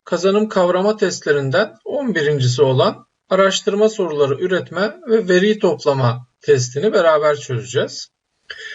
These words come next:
Şimdi ilk soruyla başlayalım. Şu şekilde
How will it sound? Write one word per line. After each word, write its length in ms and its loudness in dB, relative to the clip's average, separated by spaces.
Şimdi 280 4
ilk 240 -4
soruyla 460 2
başlayalım. 680 0
Şu 180 -4
şekilde 600 0